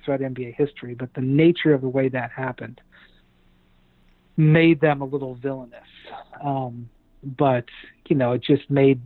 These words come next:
them, when they went on the road and they were not in the cool of Miami, it just made it like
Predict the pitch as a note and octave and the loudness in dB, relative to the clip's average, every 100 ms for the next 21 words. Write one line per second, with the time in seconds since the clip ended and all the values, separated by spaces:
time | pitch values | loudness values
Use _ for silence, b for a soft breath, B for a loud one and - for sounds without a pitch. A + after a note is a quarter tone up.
0 | B2 C#3 C3+ C3 C3 C3 B2+ C#3+ C#3 C3 | 0 2 2 -2 -2 0 2 2 2 0
1 | B2 C#3 D3+ C3 C3 B2 B2+ C3+ C3+ C#3 | 0 2 4 2 -6 -12 -8 -6 -6 -8
2 | C3 B2+ - C#3+ C#3 C3 B2 B2 B2+ D#3 | -20 -20 -6 0 2 2 -2 -4 0 2
3 | C3+ B2 A#2+ - B2 - B2+ B2+ A#2+ B2+ | 2 -2 -6 -4 -6 -2 -2 0 -2 -4
4 | A#2+ | -6